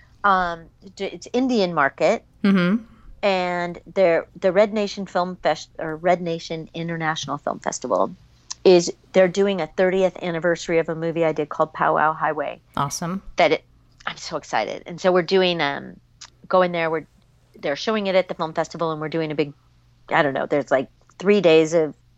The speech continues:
Speaker 1: stuff, and it's kind of a cast reunion. And so I'm doing that next week. And
Speaker 2: Mm-hmm.
Speaker 1: then, um, and then I have a couple Comic Cons coming up, and then I don't do my next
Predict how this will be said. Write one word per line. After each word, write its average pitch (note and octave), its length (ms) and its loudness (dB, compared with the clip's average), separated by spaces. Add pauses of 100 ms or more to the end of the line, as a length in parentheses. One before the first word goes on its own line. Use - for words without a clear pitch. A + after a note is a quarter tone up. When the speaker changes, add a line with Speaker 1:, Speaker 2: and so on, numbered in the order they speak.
(280)
Speaker 1:
stuff, - 420 2
and C#3+ 240 -6
it's - 140 -14
kind E3 180 -2
of D3+ 100 -6
a D#3 80 -4
cast - 440 0
reunion. C3+ 640 -10
And C3+ 220 -14 (480)
so G3+ 100 2
I'm F3+ 100 4
doing F#3 200 2
that D#3 240 0
next - 260 -14
week. E3 320 -8 (220)
And E3 160 -8
Speaker 2:
Mm-hmm. E3 60 0
Speaker 1:
then, E3 440 -4
um, D3 460 -4 (680)
and G3 120 -2
then G3+ 80 6
I F#3+ 40 6
have F3+ 80 4
a F3+ 40 -12
couple G3 220 0
Comic D#3 300 -2
Cons D#3 280 -10
coming D#3+ 260 -10
up, - 200 -6 (520)
and D#3+ 240 -8
then D3+ 220 -2
I D3+ 80 -2
don't D#3 360 -4
do E3 140 -10
my D3+ 160 -10
next - 440 -8